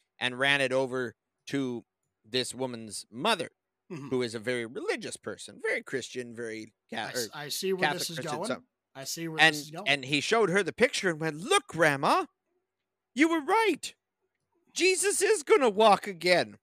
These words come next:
Speaker 2: Mm.
Speaker 1: She didn't like that very much, but I
Speaker 2: Mm.
Speaker 1: liked that very much.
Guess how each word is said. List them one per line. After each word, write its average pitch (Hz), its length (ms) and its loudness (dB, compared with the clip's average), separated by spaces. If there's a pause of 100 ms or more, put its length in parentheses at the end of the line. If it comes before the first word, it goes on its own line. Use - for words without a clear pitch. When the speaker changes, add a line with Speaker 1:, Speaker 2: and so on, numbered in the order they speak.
Speaker 2:
Mm. 330 460 0 (340)
Speaker 1:
She - 480 0
didn't 101 380 -8
like 113 340 -2
that 92 220 -12
very 98 360 -10
much, 104 400 -10 (300)
but 110 220 -2
I 127 180 10
Speaker 2:
Mm. 123 60 4
Speaker 1:
liked 107 300 0
that 110 200 -4
very 107 640 2
much. 104 640 -4